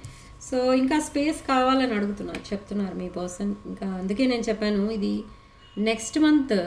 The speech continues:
రీయూనియన్ అనేది అవుతుంది. అంటే మీరు బయటకు వెళ్ళి ఇది,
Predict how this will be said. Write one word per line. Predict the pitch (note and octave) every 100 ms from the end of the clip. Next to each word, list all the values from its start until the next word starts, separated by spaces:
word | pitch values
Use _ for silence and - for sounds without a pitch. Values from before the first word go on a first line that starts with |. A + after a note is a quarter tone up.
| E3+ - -
రీయూనియన్ | G#3+ A#3 C4 C4 B3
అనేది | A3 G#3+ G3+ G3+ F#3+ F#3 F3+ -
అవుతుంది. | F#3 F#3 G3
అంటే | F#3 G#3+
మీరు | G3+ G3
బయటకు | F3+ F#3 F#3 G3 A3+
వెళ్ళి | A3 A3
ఇది, | A3 G#3 G3